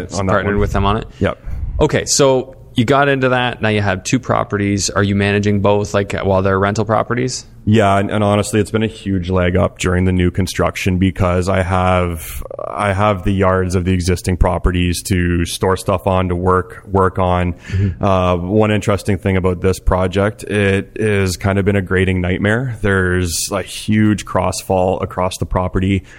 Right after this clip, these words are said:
Speaker 1: which had me building a ten-foot-high retaining wall just to make this, this infill happen.
Speaker 2: Oh, wow.
Speaker 1: Uh, still worth it all day long, but it's
Speaker 2: Yeah.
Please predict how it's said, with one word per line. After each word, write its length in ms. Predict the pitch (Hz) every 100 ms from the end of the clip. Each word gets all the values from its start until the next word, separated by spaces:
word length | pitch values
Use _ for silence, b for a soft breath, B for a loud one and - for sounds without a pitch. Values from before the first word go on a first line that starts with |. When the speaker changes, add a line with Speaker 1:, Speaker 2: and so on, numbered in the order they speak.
| B B B
Speaker 1:
which 400 | 101 98 - -
had 260 | 104 98 98
me 120 | 98
building 340 | 87 92 92
a 80 | 92
ten-foot-high 840 | 87 - 107 98 92 95 87 90 90
retaining 500 | 90 - 92 92 90
wall 240 | 87 92
just 340 | 87 98 -
to 60 | 98
make 240 | 90 87
this, 200 | 90 85 - - - - -
this 180 | 98 -
infill 380 | 98 90 90 90
happen. 460 | 98 90 - 95 - 110
Speaker 2:
Oh, 120 | 101
wow. 300 | 92 92 90
Speaker 1:
Uh, 600 | - 95 90 90 87 85 - - -
still 260 | - 113
worth 240 | 95 101 110
it 160 | 110
all 180 | - 98
day 160 | 95 95
long, 380 | 92 95 107 98
but 180 | 98
it's 160 | 95
Speaker 2:
Yeah. 60 | 95